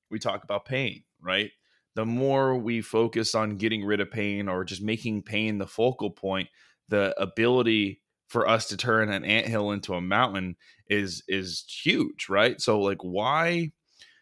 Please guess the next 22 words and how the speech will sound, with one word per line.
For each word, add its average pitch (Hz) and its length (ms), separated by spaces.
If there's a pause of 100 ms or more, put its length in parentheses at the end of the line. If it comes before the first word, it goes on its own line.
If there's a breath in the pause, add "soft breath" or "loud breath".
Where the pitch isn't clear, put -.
(160 soft breath)
don't 123 220
we 127 140
have 120 320
the, 110 220
like, 107 180
the 107 80
same 117 260
thought 107 240
process 104 500
when 98 120
it 90 80
comes 101 260
to, 104 80
like, 95 240
let's 113 260
say, 107 400 (540 soft breath)
let's 113 160
just 117 160
say 110 140
a 95 100
layup, 90 440 (300)
right? 92 300